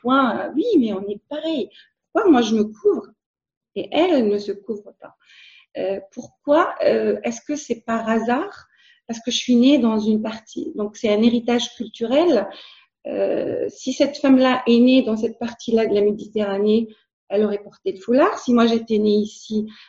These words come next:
donc cette appartenance, est-ce que c'était choisi ? Est-ce que c'était par hasard ? Et ma fille qui était à côté de moi, est-ce qu'elle va porter le foulard ?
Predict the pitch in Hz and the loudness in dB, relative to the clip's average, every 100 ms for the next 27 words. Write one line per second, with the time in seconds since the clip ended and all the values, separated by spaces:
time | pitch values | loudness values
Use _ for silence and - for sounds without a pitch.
0 | _ 214 294 302 262 277 - - 240 233 | _ -6 -2 0 0 0 -2 0 4 4
1 | 240 - 214 - 277 285 - 233 - - | 2 -2 -14 -12 -12 -12 -8 -6 -6 -4
2 | 208 202 226 - _ _ _ _ 220 214 | -4 -4 -14 -16 _ _ _ _ -12 -6
3 | 262 240 240 226 220 - 208 190 196 190 | -6 -2 0 2 0 -2 -4 -2 -4 0
4 | 220 370 - _ _ _ _ _ _ 226 | -2 -2 -8 _ _ _ _ _ _ 2
5 | 233 240 277 - 233 220 220 202 - 202 | 2 2 -4 0 0 0 -2 -2 -4 -4
6 | 185 190 190 185 - 214 - 208 196 185 | -6 -6 -6 -8 -8 -12 -4 -2 -2 -4
7 | 170 175 - 202 - - 339 381 - | -6 -14 -14 -16 -18 -8 -8 -8 -12